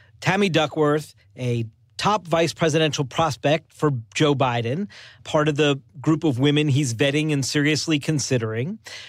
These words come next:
Clearly, the right is looking for the way in to try and ding her in advance of a potential V P selection.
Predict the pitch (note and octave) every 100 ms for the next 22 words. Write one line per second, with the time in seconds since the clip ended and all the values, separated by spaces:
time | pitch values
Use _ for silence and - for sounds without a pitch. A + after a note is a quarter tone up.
0 | - _ - G#3+ B3 A#3 G3 G#3 G#3 F#3
1 | D3 D3 C3 C#3+ D#3+ A3+ - _ D#3+ C#3+
2 | C#3+ F3 G3 E3+ - D3+ C#3+ C#3 C#3 B2+
3 | _ - B2 D3 E3 F#3 E3+ F3 D3 A#2+
4 | C#3+ D#3 _ _ - D#3 - E3+ D#3+ E3+
5 | D#3 D3 D3+ F3 D#3+ _ _ _ B2 F3
6 | B3+ C4 D3 C#3+ C3+ D#3+ - G3 D#3+ E3+
7 | C#3 E3 F#3 - E3+ D3+ E3+ - G#3 F#3
8 | G3 D#3+ F3 - G3 D#3 C#3+ A2+ G2 G#2